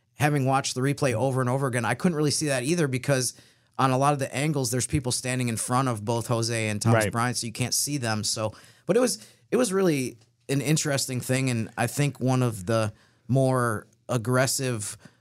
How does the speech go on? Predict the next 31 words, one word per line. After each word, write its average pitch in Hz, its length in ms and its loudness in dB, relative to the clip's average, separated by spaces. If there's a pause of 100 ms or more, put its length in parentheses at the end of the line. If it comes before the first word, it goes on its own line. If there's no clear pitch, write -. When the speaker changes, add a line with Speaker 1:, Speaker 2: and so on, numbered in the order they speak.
(160)
Speaker 1:
altercation 120 760 0
confrontations 123 800 0
that 110 260 0 (220)
the 110 100 -4
Pelicans 117 360 0
have 113 100 -2
been 110 140 0
involved 107 440 0
with 104 220 -4
in 104 260 -2 (380)
several 120 400 -2
years. 113 400 0
And, 107 260 -2
and 127 140 2
obviously 139 340 2
the 123 100 -4
fallout 135 480 2
of 107 160 -6
that 120 380 0
is 120 320 0 (460)
that 123 400 0 (380)
you 127 140 2
have, 117 540 0 (420)
you 127 120 2
already 131 200 2
had 123 340 0
Dyson 123 280 0
Daniels 123 360 0
out, 113 180 0
and 113 120 -2
now 113 280 0